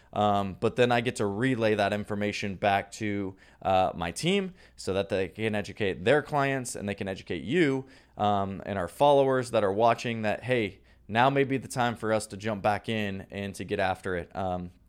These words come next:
I just closed on a house this morning where I worked with them for almost a year, actually. Uh, we started, like, a year ago, and again, we just kept going through the trenches, uh, this spring, this past spring and this past summer,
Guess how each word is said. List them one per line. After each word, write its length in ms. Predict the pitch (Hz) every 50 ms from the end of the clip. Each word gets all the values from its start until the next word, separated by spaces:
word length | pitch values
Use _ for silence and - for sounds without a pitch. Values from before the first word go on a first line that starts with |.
| _ _ _ _ _ _ - - _ -
I 60 | 123
just 180 | 113 127 - -
closed 260 | - 131 127 113 117
on 100 | 120 110
a 40 | 104
house 220 | 117 117 110 -
this 180 | 104 - - -
morning 360 | 127 131 131 127 127 123 117 - - - - - _ _
where 180 | - 113 123 113
I 60 | 107
worked 320 | 110 107 117 120 117 - -
with 180 | 120 110 -
them 260 | - 120 117 117 117
for 200 | 110 - 110 107
almost 320 | 76 107 131 139 123 - -
a 40 | 101
year, 420 | 92 95 107 127 123 107 90 90
actually. 600 | 90 92 92 - - - 92 90 92 92 92 -
Uh, 240 | - - 98 98 90
we 140 | 92 104 117
started, 380 | 120 - - 127 120 117 110 101
like, 180 | 104 95 -
a 60 | 92
year 320 | 92 95 101 120 139 135 120
ago, 440 | 107 90 104 101 95 95 95 92 - - - - - _ _
and 140 | - 104 110
again, 340 | 117 107 123 127 113 107 98
we 140 | 104 113
just 300 | 107 107 110 101 - - - _ _ _
kept 260 | - 143 - - 127
going 300 | 120 123 127 135 131 123
through 200 | - 135 127 127
the 60 | 110
trenches, 800 | 110 - - - 131 127 120 113 - 104 95 90 90 87 - - - - - _ _ _
uh, 340 | - 101 98 98 98 95 92
this 220 | - 98 110 104 -
spring, 640 | - - - - 123 131 135 131 127 127 117 -
this 140 | - 113 104
past 280 | - - - 104 104 -
spring 340 | - - 127 127 123 120 117
and 120 | 104 104
this 100 | 104 98
past 320 | - 107 104 98 - -
summer, 380 | - 131 135 131 131 127 120 120